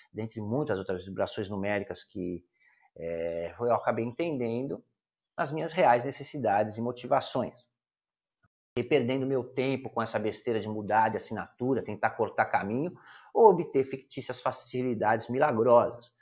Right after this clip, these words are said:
Na verdade, eu nunca acreditei nessa bobagem, eu nunca acreditei nesse tipo de facilidade mentirosa e enganadora.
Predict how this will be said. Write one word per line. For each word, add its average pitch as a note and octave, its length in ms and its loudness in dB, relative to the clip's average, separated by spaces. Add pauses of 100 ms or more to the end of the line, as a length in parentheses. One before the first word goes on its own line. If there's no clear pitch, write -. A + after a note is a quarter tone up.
(260)
Na F2 120 -10
verdade, A2 320 0
eu C3+ 60 -2
nunca C#3 500 2
acreditei A2+ 420 -6
nessa A#2 220 -6
bobagem, G#2 720 6
eu F#2 60 -8
nunca C3+ 320 -4
acreditei A#2 400 -6
nesse A#2 240 -6
tipo A2+ 200 -14
de A2 100 -14
facilidade A2 600 -4
mentirosa A2 480 -2
e A2+ 40 -4
enganadora. A2 600 -2